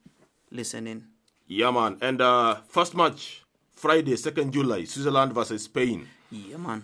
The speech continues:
Speaker 2: Switzerland, you know, did the thing.
Speaker 1: Yeah.
Speaker 2: Switzerland, uh, sent France and all their big boys home.
Speaker 1: Yeah.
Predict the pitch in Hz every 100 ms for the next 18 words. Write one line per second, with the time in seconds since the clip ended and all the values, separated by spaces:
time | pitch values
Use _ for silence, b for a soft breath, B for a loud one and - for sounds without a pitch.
0 | 110 - 135 147 147 143 139 131 135 127
1 | 117 143 139 123 - 131 120 143 175 b
2 | - 113 117 117 - 131 135 131 123 120
3 | 113 104 - 131 120 - 117 117 117 110
4 | - 104 101 117 113 113 98 110 104 104
5 | 101 - 101 101 104 127 113